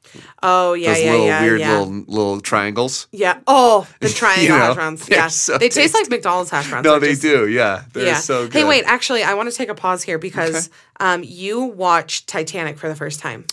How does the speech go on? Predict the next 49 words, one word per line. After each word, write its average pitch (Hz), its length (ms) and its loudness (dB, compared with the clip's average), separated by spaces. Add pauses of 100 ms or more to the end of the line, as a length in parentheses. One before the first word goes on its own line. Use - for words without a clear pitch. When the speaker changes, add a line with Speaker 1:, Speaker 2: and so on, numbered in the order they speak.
(100)
Speaker 2:
I 123 120 -2
did 214 300 4
last 160 260 2
night. 165 340 -2
Speaker 1:
Yes, 165 340 0
and 175 560 -2 (200)
I 175 180 2
really, 180 680 -4
yeah, 165 160 -2
we're 170 220 -4
recording 226 400 -8
this 220 180 -12
really 160 200 -6
late, 143 220 -10
guys, 147 300 -8
okay? - 320 -14
It's 160 160 -12
Sunday. 165 440 -6
We - 120 -12
were 165 80 -10
supposed 175 220 -10
to 185 60 -10
record 160 280 -8
it 151 60 -6
on 147 100 -6
Wednesday. 147 480 -8
We 240 80 2
had 247 140 2
some 269 100 -8
technical 214 460 -4
difficulties, 151 500 -6
so 160 120 -4
we're 160 140 -4
co-, - 200 -12
recording 170 400 -4
this 156 220 -4
literally 196 560 0
on 151 140 -2
Sunday. 135 360 -6
So - 140 -6
if 170 60 -8
you're 175 100 -4
listening 160 340 -6
on 147 80 -4
Monday, 135 480 -6
it's - 280 -12
the - 140 -8
day 101 120 -4
before. - 300 -14